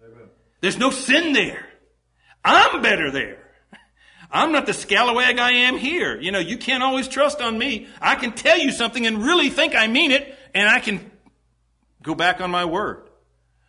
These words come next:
Speaker 2: But up there, that won't happen. Up there, I'll be a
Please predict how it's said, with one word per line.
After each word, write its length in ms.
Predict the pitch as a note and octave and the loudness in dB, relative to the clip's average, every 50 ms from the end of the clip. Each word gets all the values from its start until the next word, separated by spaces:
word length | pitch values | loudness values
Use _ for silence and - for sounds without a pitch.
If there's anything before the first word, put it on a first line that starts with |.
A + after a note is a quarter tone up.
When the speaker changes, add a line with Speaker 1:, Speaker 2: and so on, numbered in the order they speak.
| _ _ - | _ _ -14
Speaker 2:
But 100 | B2 A#2+ | -12 -12
up 140 | B2 A#2+ - | -10 -8 -6
there, 360 | F#3+ A#3 B3+ A3+ G3 - - - | -4 -2 -2 -2 -4 -6 -8 -10
that 160 | D3+ F#3+ G3+ | -10 -10 -8
won't 160 | F3 D#3+ D3 | -10 -12 -12
happen. 260 | D#3+ F3+ F#3 - - _ _ _ _ _ _ _ _ _ _ _ _ _ _ _ _ _ _ _ _ _ _ _ _ _ _ _ _ _ _ _ _ _ _ _ _ _ _ _ _ _ - | -12 -14 -14 -16 -20 _ _ _ _ _ _ _ _ _ _ _ _ _ _ _ _ _ _ _ _ _ _ _ _ _ _ _ _ _ _ _ _ _ _ _ _ _ _ _ _ _ -8
Up 140 | D3+ D3 D3 | -8 -6 -4
there, 180 | E3+ F#3+ F3 | -4 -2 -2
I'll 120 | D#3 E3 - | -2 -2 -2
be 120 | C#3+ C3 | -2 -4
a 140 | A#2 G2 | -6 -6